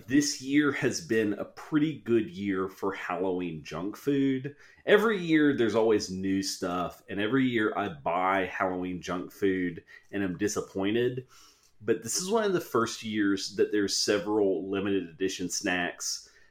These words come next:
that I've eaten, and I am sad that, I, I guess I shouldn't be sad that I have to say goodbye. I should be glad for the times we had together.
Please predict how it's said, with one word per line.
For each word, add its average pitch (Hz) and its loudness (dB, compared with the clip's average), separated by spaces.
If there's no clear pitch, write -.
that 95 0
I've 90 0
eaten, 95 -4
and 104 -2
I 101 2
am 87 -4
sad 101 2
that, 90 -2
I, 208 8
I 202 6
guess 254 6
I 226 8
shouldn't 202 2
be 165 4
sad 139 6
that 123 4
I 104 4
have 113 0
to 110 -10
say 110 2
goodbye. 104 2
I 104 -2
should 101 -4
be 90 -8
glad 101 0
for - -14
the - -10
times 95 -2
we 95 -8
had 92 -6
together. 104 -2